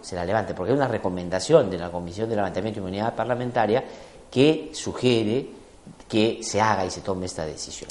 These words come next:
Ojalá eso se pueda hacer hoy día mismo y este sujeto se someta a todo lo que corresponde y termine donde tiene que terminar la gente. Además,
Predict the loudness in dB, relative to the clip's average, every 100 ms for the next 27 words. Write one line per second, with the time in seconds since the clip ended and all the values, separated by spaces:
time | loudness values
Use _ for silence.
0 | -8 6 12 12 12 8 0 8 10 10
1 | 10 8 4 -8 -16 -2 2 6 8 8
2 | 4 0 -4 -6 -14 -6 -4 -4 -8 -4
3 | -4 -2 -4 -6 -8 -8 -8 -4 -4 -4
4 | -6 -2 2 2 0 -6 -8 -6 -6 -4
5 | -4 -2 0 2 2 2 0 -2 -2 -2
6 | 0 0 0 -2 -6 -6 -4 -2 -2 -2
7 | -6 -4 0 6 8 6